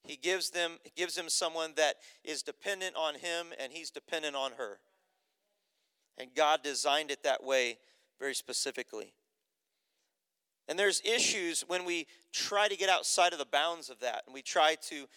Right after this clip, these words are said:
uh, live our lives in isolation. Even, uh, physical and mental and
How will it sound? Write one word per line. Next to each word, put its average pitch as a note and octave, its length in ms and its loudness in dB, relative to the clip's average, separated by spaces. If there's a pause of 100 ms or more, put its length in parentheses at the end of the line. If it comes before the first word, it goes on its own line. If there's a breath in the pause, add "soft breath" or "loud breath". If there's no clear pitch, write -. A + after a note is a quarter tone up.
(280 soft breath)
uh, C#3 220 6
live E3 280 -4
our E3+ 140 6
lives D#3+ 300 6
in D#3 100 0
isolation. D3 720 0 (360 loud breath)
Even, G3+ 420 -2 (140)
uh, D3+ 280 4 (120)
physical G3+ 800 -2
and D3+ 180 -8
mental F#3 560 0
and D3 200 0